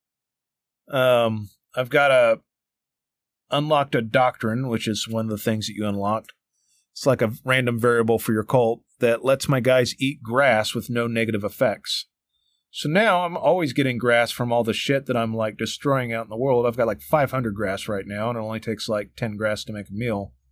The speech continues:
So I go and feed my guys grass most of the time, um, and then I sell my food. So I have a grass-eating cult, um,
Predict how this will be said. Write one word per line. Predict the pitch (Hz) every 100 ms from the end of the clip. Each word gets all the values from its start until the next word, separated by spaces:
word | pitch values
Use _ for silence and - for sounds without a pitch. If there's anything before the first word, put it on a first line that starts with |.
| _ _ _ _ _ _ -
So | - 127 123 123
I | 131
go | 165 240
and | 233
feed | 226 202
my | 196
guys | 190 170
grass | - 165 175 -
most | 131 110 -
of |
the | 110
time, | 110 98 98 _ _ -
um, | 135 131 127 117 113 - -
and | 131
then | 131
I | 123
sell | - 160 143
my | 117
food. | - 120 95 - _ _ _ _ _ _ _ _ _ _ _ _ _ _ _ _ _ _ _ - -
So | - - 135 127 131 - _ -
I | 143
have | 160
a | 180
grass-eating | 147 139 139 - 131 117
cult, | 110 104 110 135 _ _ -
um, | 123 113 107 104 101